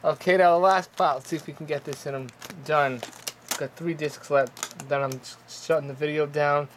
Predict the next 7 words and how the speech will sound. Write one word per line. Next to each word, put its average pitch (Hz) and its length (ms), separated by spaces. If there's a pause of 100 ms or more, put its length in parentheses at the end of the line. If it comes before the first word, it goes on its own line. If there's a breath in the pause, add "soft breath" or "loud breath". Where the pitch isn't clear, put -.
(380 loud breath)
Ninth 170 320
season, 170 360
disc 156 280
one. 180 380 (1300)
A-okay. 143 800 (1800)
Ninth 156 260
season, 156 340